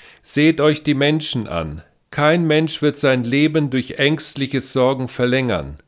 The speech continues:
Im Gegenteil, schlaflose Nächte, trauriger Tag, verzweifelte Haltung, enttäuschtes Ergebnis." Gott sorgt für seine Geschöpfe, aber die Ungläubigen haben allen Grund zur Sorge.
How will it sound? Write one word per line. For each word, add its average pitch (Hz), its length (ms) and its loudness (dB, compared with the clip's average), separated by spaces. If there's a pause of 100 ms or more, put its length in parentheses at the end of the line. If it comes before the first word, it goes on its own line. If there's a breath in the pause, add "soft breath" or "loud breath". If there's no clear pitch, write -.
(360)
Im 131 180 -4
Gegenteil, 131 680 0 (180)
schlaflose 139 680 0
Nächte, 139 560 -4 (180 soft breath)
trauriger 143 640 2
Tag, 135 540 -2 (140)
verzweifelte 147 840 0
Haltung, 143 520 2 (240)
enttäuschtes 131 920 0
Ergebnis." 107 840 -4 (500)
Gott 160 260 4
sorgt 143 460 2
für 139 160 0
seine 131 360 2
Geschöpfe, 110 720 -4 (400)
aber 131 240 0
die 131 140 0
Ungläubigen 156 880 2
haben 135 280 0
allen 143 400 0
Grund 127 300 -2
zur 127 220 -4
Sorge. 92 520 -2